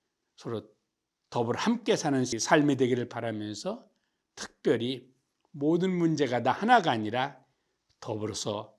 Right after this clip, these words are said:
함께 나가야 됨을 깊이 깨닫는 그런 은혜로운 은총의 시기로 이 코로나 일구를 통해서 우리가 깨닫았으면 좋겠습니다.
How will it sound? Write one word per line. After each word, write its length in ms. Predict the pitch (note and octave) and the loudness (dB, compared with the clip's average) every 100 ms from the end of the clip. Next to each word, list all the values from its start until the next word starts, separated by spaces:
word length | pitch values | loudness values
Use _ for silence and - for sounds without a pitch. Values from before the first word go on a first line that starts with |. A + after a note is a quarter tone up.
| _ | _
함께 480 | - A3 G#3+ A#3 A3 | -6 -4 -4 -4 0
나가야 400 | C#3+ B2 A#2+ A2 | 4 4 2 -2
됨을 420 | A2+ B2 C#3+ - _ _ _ _ | -2 -4 -6 -12 _ _ _ _
깊이 400 | - - - E3 | -14 -8 -4 -4
깨닫는 760 | - A3 E3 B2+ A2+ A2+ G2 F#2+ _ _ _ | 0 2 4 2 0 -4 -8 -14 _ _ _
그런 460 | - C3 C#3 B2+ - | -6 0 0 0 0
은혜로운 680 | C#3+ E3+ F#3 C#3+ A#2 G#2+ G2 _ _ _ _ - | 6 10 12 10 6 0 -8 _ _ _ _ 0
은총의 520 | C#3+ D#3+ - E3 D3+ | 2 2 2 6 8
시기로 760 | D3 - C4+ C#3+ A2 F#3 - - _ _ _ _ | 8 6 4 2 0 0 -2 -18 _ _ _ _
이 180 | D3+ C#3+ | 2 2
코로나 480 | C#3+ - C3+ C#3 C3 | 0 -2 0 2 0
일구를 520 | C3 B2 B2+ A#2+ A#2+ | 0 -2 0 0 -2
통해서 600 | - A2 G#2+ G3+ A#3+ - _ _ | -6 -6 -4 -6 -10 -14 _ _
우리가 260 | - A2+ - | -8 -6 -2
깨닫았으면 560 | F#3+ D3 B2 - E3+ F3 | -2 2 0 0 -2 -2
좋겠습니다. 720 | B2 - - A#2+ G#2 G#2 | -4 -4 -4 -4 -6 -6